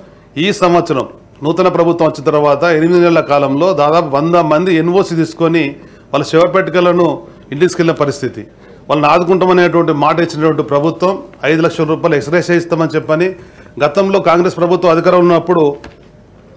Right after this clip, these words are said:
లక్ష రూపాయల జీవో ఉండే అధ్యక్ష, కానీ అది దేనివల్లనో అది కొనసాగలేదు. కానీ ఐదు లక్షల రూపాయలు ఇస్తానటువంటి మాటకు అనుగుణంగా వారికి ఇచ్చి ఆదుకోవాలని చెప్పని ఈ వెల్ఫేర్ బోర్డును వెను వెంటనే ఏర్పాటు చేయాలని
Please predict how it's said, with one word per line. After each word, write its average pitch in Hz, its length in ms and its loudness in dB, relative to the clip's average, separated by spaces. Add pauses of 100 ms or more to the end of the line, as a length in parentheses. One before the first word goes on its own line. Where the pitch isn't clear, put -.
(160)
లక్ష 151 200 0
రూపాయల 180 340 2
జీవో 170 220 2
ఉండే 180 140 4
అధ్యక్ష, 143 280 -4 (600)
కానీ 160 120 0
అది 143 140 -2
దేనివల్లనో 190 540 2
అది 170 440 2 (260)
కొనసాగలేదు. 175 840 2
కానీ 165 380 2 (300)
ఐదు 170 180 2
లక్షల 190 200 0
రూపాయలు 160 240 0
ఇస్తానటువంటి 165 520 0
మాటకు 160 320 0
అనుగుణంగా 160 720 2 (340)
వారికి 147 500 0 (140)
ఇచ్చి 156 300 0
ఆదుకోవాలని 165 540 4
చెప్పని 170 460 0 (340)
ఈ 143 60 -2
వెల్ఫేర్ 175 480 0
బోర్డును 175 600 2
వెను 156 180 0
వెంటనే 180 280 2
ఏర్పాటు 165 300 2
చేయాలని 131 360 0